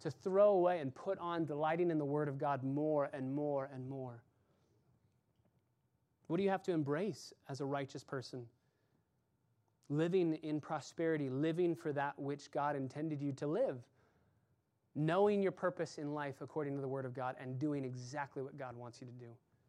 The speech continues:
That's how you will have joy and blessing. The righteous, those who are enviable because of their blessedness, they love the law of God. They delight in it and meditate in it. Spurgeon says, "Walk with God, and you cannot mistake the road.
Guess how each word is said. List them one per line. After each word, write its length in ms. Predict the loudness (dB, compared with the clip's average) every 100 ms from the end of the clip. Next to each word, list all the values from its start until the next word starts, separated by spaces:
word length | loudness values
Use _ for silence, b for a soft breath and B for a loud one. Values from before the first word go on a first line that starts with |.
| _
That's 260 | 0 0 0
how 100 | -6
you 160 | -4 -2
will 100 | -2
have 240 | -4 -4
joy 300 | -6 -6 -8
and 100 | -8
blessing. 480 | -10 -10 -12 -18 -20 _ _ _ _ _ _ _ _ _ _ 0
The 100 | 6
righteous, 720 | 6 6 4 -2 -2 -12 -14 b b b b b b
those 240 | 0 2 2
who 100 | 2
are 140 | 2 2
enviable 720 | 2 2 2 2 4 2 2
because 400 | 0 -2 -2 -2
of 80 | -2
their 100 | -2
blessedness, 920 | 0 -2 -2 -4 -4 -4 -4 -10 -16 b b b b b b -8
they 80 |
love 480 | -4 -2 0 0 -2
the 80 | -4
law 240 | 0 0
of 140 | 0 -2
God. 360 | -6 -6 -6
They 120 | -4 -2
delight 420 | 0 2 2 2
in 100 | -2
it 140 | -4
and 160 | -6 -4
meditate 440 | -4 -6 -8 -10
in 160 | -8 -12
it. 160 | -12 -6
Spurgeon 360 | 2 2 2
says, 240 | 0 -2 0
"Walk 440 | 6 6 6 4
with 200 | 2 2
God, 400 | 2 4 4 2 B B B B
and 160 | 0 2
you 80 | 2
cannot 520 | -2 -8 -4 -2 -2
mistake 500 | -4 -4 0 -2 0
the 80 | -2
road. 400 | 2 2 0 -4